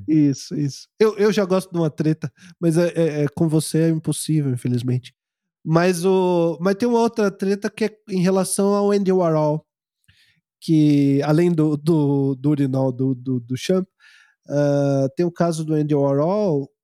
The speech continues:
que tra-, que trata disso de maneira muito sincera também. Ah, e, e, e esses dois lados, né? Por um, em um lugar,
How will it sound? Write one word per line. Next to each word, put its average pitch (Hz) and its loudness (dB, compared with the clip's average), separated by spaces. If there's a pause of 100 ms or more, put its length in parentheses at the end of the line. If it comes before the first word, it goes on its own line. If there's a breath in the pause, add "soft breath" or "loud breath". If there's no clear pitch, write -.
(140)
que 240 4
tra-, 226 0
que 247 -6
trata 370 -2
disso 294 -2
de 277 -6
maneira 269 0
muito 262 -2
sincera 269 0
também. 120 -4 (640 soft breath)
Ah, 151 0
e, 226 0
e, 247 0
e - 2
esses 254 -2
dois 247 0
lados, 233 -2
né? 143 -4 (760 soft breath)
Por 233 2
um, 214 0 (880)
em 214 2
um 262 2
lugar, 160 0